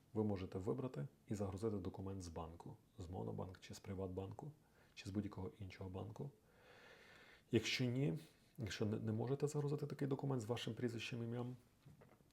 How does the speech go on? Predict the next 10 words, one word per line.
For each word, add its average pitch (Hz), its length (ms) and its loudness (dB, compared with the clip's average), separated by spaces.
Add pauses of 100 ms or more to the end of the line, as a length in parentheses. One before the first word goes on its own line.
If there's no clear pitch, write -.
(180)
то 110 100 -4
можете 110 260 4
вибрати, 110 400 4
е, - 920 -2
наприклад, 98 560 -2
документ 101 680 -2 (220)
з 95 380 -2
будь-якого 98 440 -2
державного 92 400 -2
органу. 90 320 -8